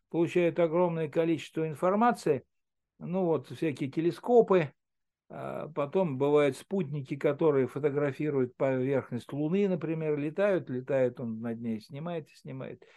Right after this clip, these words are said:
Огромное количество, значит, э, фотографий. Они отно-, а, в, в относительно свободном доступе находятся, вот, обрабатывай их, да,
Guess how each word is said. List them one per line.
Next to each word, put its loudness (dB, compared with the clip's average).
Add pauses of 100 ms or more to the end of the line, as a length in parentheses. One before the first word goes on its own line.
(280)
Огромное 4
количество, 0
значит, -6 (100)
э, -6
фотографий. 0 (420)
Они -4
отно-, 0
а, 4
в, 0
в 2
относительно 0
свободном 0
доступе 4
находятся, -2
вот, -4
обрабатывай 2
их, -12
да, -6